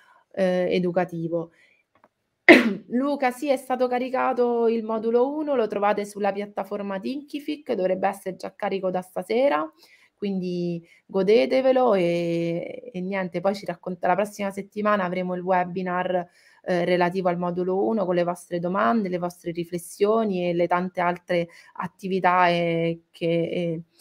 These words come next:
che ci darà Jesus e ci stupirà come al suo solito. Bene, allora come, mm, come dice Annalisa, forse è il momento di,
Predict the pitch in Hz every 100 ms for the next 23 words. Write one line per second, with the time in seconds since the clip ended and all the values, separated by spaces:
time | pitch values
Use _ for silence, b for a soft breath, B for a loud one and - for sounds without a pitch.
0 | b _ 202 - 180 175 175 - 180 220
1 | 240 247 - 190 180 180 170 - 175 175
2 | 165 170 - 175 170 - 175 175 165 165
3 | 170 165 160 - _ _ b b b b
4 | b b _ - 202 196 180 185 220 202
5 | 190 190 196 185 185 180 175 175 175 -
6 | - - _ _ _ _ _ - 196 202
7 | 208 208 208 208 240 277 269 233 208 208
8 | - 190 190 196 202 202 208 190 180 185
9 | 180 180 170